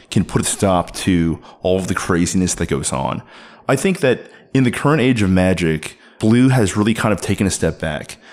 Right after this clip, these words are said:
And it's too bad because it's, you know, permission, being able to stop, being able to stop spells,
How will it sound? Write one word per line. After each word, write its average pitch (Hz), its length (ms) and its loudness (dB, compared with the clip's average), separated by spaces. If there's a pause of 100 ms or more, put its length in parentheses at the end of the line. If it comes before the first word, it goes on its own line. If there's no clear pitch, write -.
(160)
And 110 120 4
it's - 220 -2
too - 140 0
bad 110 280 2
because 85 560 0
it's, - 320 -4
you 110 60 4
know, 95 160 4
permission, 113 760 0
being 107 180 2
able 107 100 0
to - 120 -8
stop, - 640 -4
being 110 140 2
able 98 120 -2
to - 100 -8
stop 95 280 -4
spells, 90 540 0